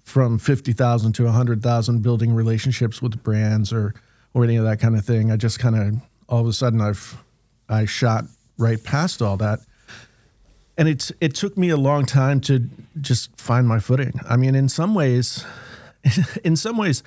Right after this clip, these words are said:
a-, and I say this and, and it ends up sounding kind of disingenuous or something, but I, having a million plus viewed video was,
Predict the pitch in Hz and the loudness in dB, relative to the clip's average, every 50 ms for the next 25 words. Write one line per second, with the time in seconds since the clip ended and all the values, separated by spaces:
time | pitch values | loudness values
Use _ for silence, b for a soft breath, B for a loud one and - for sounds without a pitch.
0 | B B B B B B B B B B B B - 143 151 - 170 165 180 160 | B B B B B B B B B B B B -2 0 0 0 0 0 0 0
1 | - 202 196 170 143 135 - 139 127 131 - - 135 131 127 127 - - 165 147 | 0 0 0 0 0 0 0 0 0 0 2 2 2 0 0 -2 -4 -2 0 0
2 | 147 131 139 131 - - - _ _ - - - - 131 131 127 123 123 120 98 | 2 2 2 0 -2 -4 -12 _ _ -12 -6 0 2 4 4 4 4 2 2 2
3 | 107 127 120 117 110 107 123 110 - 131 120 110 120 120 120 120 120 120 113 110 | 2 2 2 2 2 2 0 0 2 2 4 4 4 4 4 2 2 2 0 0
4 | - - 127 113 101 - 127 117 104 117 113 110 104 120 117 113 - - - 143 | -2 -2 -4 -4 -2 0 2 2 2 2 2 2 2 0 0 -2 -4 -6 -4 -4
5 | 151 151 - - 95 73 - _ - - - 143 156 156 196 208 202 185 165 151 | -4 -6 -8 -14 -16 -18 -18 _ -14 -6 -4 -2 -2 -2 -2 -2 -2 -2 0 0
6 | 139 135 127 131 135 139 151 156 143 147 143 135 131 127 120 127 b b b b | 2 2 2 2 2 0 0 -2 -2 0 0 0 0 0 -2 -4 b b b b
7 | b b b - - - 139 135 131 127 - - 127 113 123 127 127 127 123 113 | b b b -8 -2 2 2 2 2 0 -2 -2 0 2 2 4 4 2 2 2
8 | 110 104 131 123 120 117 113 104 69 67 - - 147 - _ _ _ _ _ _ | 2 2 2 2 2 2 0 0 -2 -4 -6 -8 -8 -12 _ _ _ _ _ _
9 | _ _ _ _ _ _ _ _ _ _ - 123 127 131 127 123 113 - - - | _ _ _ _ _ _ _ _ _ _ 0 2 4 4 4 2 0 -2 -4 -8